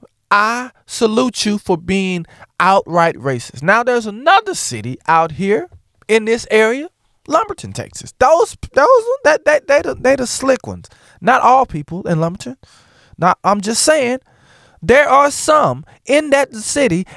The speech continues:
and around the world that will connect with you as black people. They'll do business with you. They'll even worship with you. That, that's a sad thing for those people who will get right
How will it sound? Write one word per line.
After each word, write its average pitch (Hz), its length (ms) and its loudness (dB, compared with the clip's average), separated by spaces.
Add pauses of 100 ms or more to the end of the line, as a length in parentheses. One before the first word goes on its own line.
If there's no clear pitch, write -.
and 277 200 2
around 269 380 2
the 214 80 0
world 214 460 2 (200)
that 202 300 2
will 185 380 0 (100)
connect 185 500 0
with 214 200 -6
you 214 160 0
as 196 100 -2
black 180 320 -2
people. 190 420 -8 (680)
They'll 196 200 4
do 185 200 0
business 185 480 -2
with 190 240 -4
you. 196 240 -10 (240)
They'll 262 380 0
even 240 400 -2
worship 226 480 -2
with 117 160 -8
you. 107 240 -8 (560)
That, 202 100 0
that's 440 260 0
a 175 60 -6
sad 165 440 2
thing 202 300 -2
for 170 140 -4
those 208 320 2
people 190 280 -4
who 185 80 2
will 170 140 4
get 170 260 -8
right 185 240 2